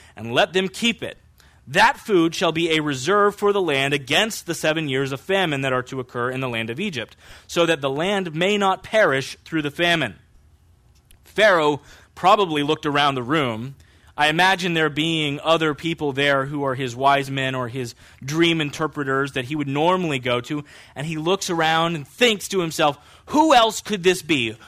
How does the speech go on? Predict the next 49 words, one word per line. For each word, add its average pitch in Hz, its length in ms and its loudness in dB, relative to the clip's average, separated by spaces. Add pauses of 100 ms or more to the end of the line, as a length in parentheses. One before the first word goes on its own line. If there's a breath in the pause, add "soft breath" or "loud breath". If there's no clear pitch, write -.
(140 loud breath)
Who 370 260 6
could 311 220 -2
I 233 180 4
put 226 340 -2
over 202 320 4
all 214 340 6
of 196 80 -4
the 196 60 0
nation's 185 420 -4
food 175 300 -4
stores?" 127 480 -2 (260 loud breath)
And 143 100 -4
he 175 140 -2
looks 208 300 2
into 196 180 -2
the 185 140 0
eyes 165 260 4
of 156 80 -8
each 175 160 -8
one 175 100 -4
of 160 60 -2
his 151 140 -4
advisors, 143 580 0
and 151 240 -4
then 156 200 -2 (220 loud breath)
finally 202 720 2
he 143 160 -6
stares 190 400 2
them 170 160 -2
down, 139 280 2
and 139 80 -4
each 175 260 -10
one 165 320 0
realizes, 135 580 0
"I 143 140 0
can't 127 400 -10
do 117 180 -6
this." 135 300 -2 (280 loud breath)
And 165 200 0
then 202 100 2
he 196 220 -4
looks 196 420 2
into 208 240 -2
the 202 140 -2
eyes 175 280 4
of 160 120 -6
Joseph 160 420 0
and 139 140 -6
says, 139 340 0